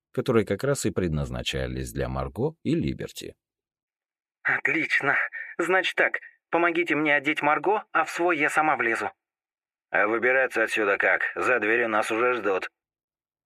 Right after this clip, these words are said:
Speaker 1: Либерти указала на резак за спиной Рика.
Speaker 2: «А эта штука вам зачем?»
Speaker 1: Юджин попытался хлопнуть себе по лбу, но совершенно забыл, что на голове шлем, так что шлёпнул себя по прозрачному забралу.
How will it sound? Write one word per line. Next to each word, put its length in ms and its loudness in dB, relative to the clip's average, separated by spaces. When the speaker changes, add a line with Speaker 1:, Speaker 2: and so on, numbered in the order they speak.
Speaker 1:
Либерти 440 0
указала 560 2
на 120 0
резак 300 -2
за 120 -8
спиной 340 -2
Рика. 320 -6
Speaker 2:
«А 120 2
эта 240 2
штука 300 2
вам 160 2
зачем?» 460 2
Speaker 1:
Юджин 420 -2
попытался 560 0
хлопнуть 560 -2
себе 320 0
по 220 -6
лбу, 240 -10
но 240 -6
совершенно 540 -2
забыл, 340 -2
что 180 -6
на 120 -2
голове 340 -2
шлем, 440 -10
так 140 0
что 240 0
шлёпнул 540 0
себя 360 -2
по 140 -6
прозрачному 800 -4
забралу. 680 -6